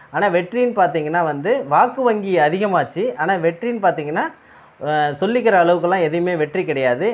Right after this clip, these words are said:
அதை டிசைட் பண்ணது என்னன்னா கூட்டணி கட்சிகளோட பலமும் அந்த நேரத்துல எடுக்கப்பட்ட சில புத்திசாலித்தனமான முடிவுகளும் தான் அந்த சூழ்நிலையை வந்து வெற்றி வாய்ப்பை வந்து டிசைட் பண்ணிச்சு. சரி, ரைட். அதன் பிறகு கட்சியோட சித்தாந்தத்தைப்படி,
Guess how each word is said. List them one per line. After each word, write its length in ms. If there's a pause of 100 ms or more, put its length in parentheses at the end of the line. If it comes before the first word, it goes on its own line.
அதை 220
டிசைட் 380
பண்ணது 240
என்னன்னா 380
கூட்டணி 340
கட்சிகளோட 500
பலமும் 460 (480)
அந்த 380
நேரத்துல 520 (260)
எடுக்கப்பட்ட 560 (120)
சில 260
புத்திசாலித்தனமான 920
முடிவுகளும் 600
தான் 240 (120)
அந்த 300
சூழ்நிலையை 540
வந்து 260 (260)
வெற்றி 300
வாய்ப்பை 320
வந்து 280 (360)
டிசைட் 320
பண்ணிச்சு. 360 (380)
சரி, 240
ரைட். 260 (1120)
அதன் 300
பிறகு 380
கட்சியோட 500
சித்தாந்தத்தைப்படி, 840